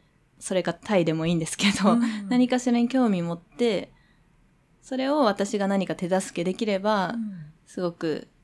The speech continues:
Speaker 1: 嬉しいなっていうのはありますね。それをするためにはやっぱり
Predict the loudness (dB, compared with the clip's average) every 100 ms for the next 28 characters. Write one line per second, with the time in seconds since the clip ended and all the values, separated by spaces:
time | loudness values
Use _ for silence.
0 | _ -8 -4 -4 -2 -2 0 0 -2 -4
1 | -4 -8 -8 -8 -8 -10 -10 -12 -14 _
2 | _ _ _ _ _ _ _ _ _ -4
3 | 0 0 2 0 4 6 8 8 6 2
4 | 2 2 0 -6